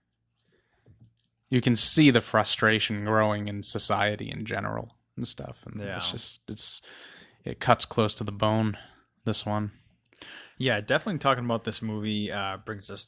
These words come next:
Speaker 2: to other topics as well, and we kinda go off a bit.
Speaker 1: Yeah.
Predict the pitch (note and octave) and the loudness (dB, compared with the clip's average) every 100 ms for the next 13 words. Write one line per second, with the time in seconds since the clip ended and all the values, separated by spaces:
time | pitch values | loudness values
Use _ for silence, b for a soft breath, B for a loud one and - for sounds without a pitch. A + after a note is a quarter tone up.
0 | - G#2 G2 F#2+ F#2+ - _ - A#2+ G#2+ | -12 -12 -12 -14 -16 -20 _ -12 -10 -10
1 | - G2+ G2+ G2+ - G2+ G#2 G2+ G2+ G#2+ | -10 -10 -10 -12 -12 -12 -12 -10 -10 -12
2 | G#2+ G#2 G2+ G2+ G2 F#2+ G#2 G#2 G2 G2+ | -12 -12 -10 -8 -6 -8 -12 -10 -10 -10
3 | - _ _ - B2+ A2 G2+ | -16 _ _ -8 -4 -4 -6